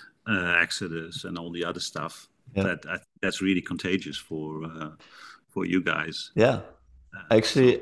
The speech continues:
Speaker 1: so
Speaker 2: I'd love to
Speaker 1: kudos
Speaker 2: speak
Speaker 1: to him.
Speaker 2: Yeah, kudos to him for sure. <laughs> Always. But I'd love to actually speak a bit about Exodus because it ties in well with what you, you, you had been writing about. Um,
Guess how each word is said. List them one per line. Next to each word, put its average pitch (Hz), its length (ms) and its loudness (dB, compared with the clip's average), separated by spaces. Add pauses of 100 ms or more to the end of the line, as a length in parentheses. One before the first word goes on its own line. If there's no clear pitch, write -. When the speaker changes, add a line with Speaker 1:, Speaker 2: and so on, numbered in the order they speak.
(300)
Speaker 1:
so 110 80 6
Speaker 2:
I'd 107 100 6
love 120 100 6
to 127 100 8
Speaker 1:
kudos 113 100 6
Speaker 2:
speak 117 240 0
Speaker 1:
to 113 100 6
him. 90 100 2 (240)
Speaker 2:
Yeah, 131 260 10
kudos 120 400 6
to 104 80 6
him 101 160 6
for 101 140 -2
sure. 98 400 -2 (220)
<laughs> - 320 -8
Always. 98 420 0 (400)
But 107 100 4
I'd 110 120 6
love 127 160 4
to 135 80 4
actually - 160 -2
speak 123 240 -2
a 120 60 2
bit 107 140 6
about 101 200 0
Exodus 104 480 -4
because 104 280 -4
it 101 80 0
ties 104 240 6
in 101 120 4
well 101 180 4
with 98 180 -2
what 101 220 -4
you, 95 220 -4 (400)
you, 101 440 6
you 101 120 4
had 98 120 6
been 101 160 4
writing 104 360 6
about. 104 440 0 (460)
Um, 101 500 0